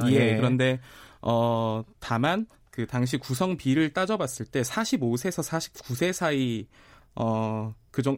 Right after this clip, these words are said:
Speaker 1: 사십오 세, 사십구 세 사이가
Speaker 2: 예.
Speaker 1: 그 순간에 한 만 이천 명 정도
Speaker 2: 예.
Speaker 1: 모인다라고 생각하시면 되는데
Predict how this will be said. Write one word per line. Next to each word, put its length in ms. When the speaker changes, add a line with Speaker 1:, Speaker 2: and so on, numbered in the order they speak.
Speaker 1:
사십오 460
세, 120
사십구 360
세 120
사이가 460
Speaker 2:
예. 220
Speaker 1:
그 160
순간에 480
한 180
만 460
이천 320
명 160
정도 440
Speaker 2:
예. 180
Speaker 1:
모인다라고 500
생각하시면 520
되는데 540